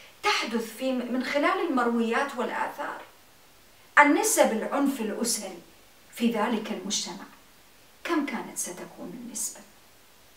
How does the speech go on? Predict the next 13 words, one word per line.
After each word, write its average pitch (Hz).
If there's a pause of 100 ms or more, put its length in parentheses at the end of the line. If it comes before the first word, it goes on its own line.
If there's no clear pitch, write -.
(400)
ودعونا 247
نقارن 233
بين 226
تلك 370
النسبة 202 (1160)
وبين 247
النسب 269 (140)
ليس 320
في 247
مجتمعاتنا 170
العربية -
أو 175
المسلمة، -